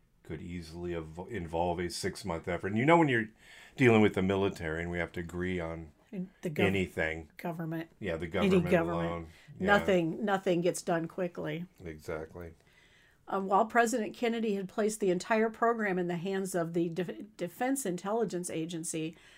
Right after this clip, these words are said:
Speaker 2: this did not preclude the use of civilian co-, subcontracting agencies. However,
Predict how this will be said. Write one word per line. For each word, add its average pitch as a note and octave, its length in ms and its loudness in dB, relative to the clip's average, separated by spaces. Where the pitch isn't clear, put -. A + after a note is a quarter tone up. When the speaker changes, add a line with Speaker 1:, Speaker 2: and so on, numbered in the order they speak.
Speaker 2:
this G#3+ 240 0
did F#3+ 180 0
not F#3 200 2
preclude A3 460 0
the G3 80 4
use G3+ 240 0
of E3 120 -2
civilian F#3 540 0
co-, F#3 160 -4
subcontracting F3+ 1040 -4
agencies. G3+ 640 -4
However, G3 580 2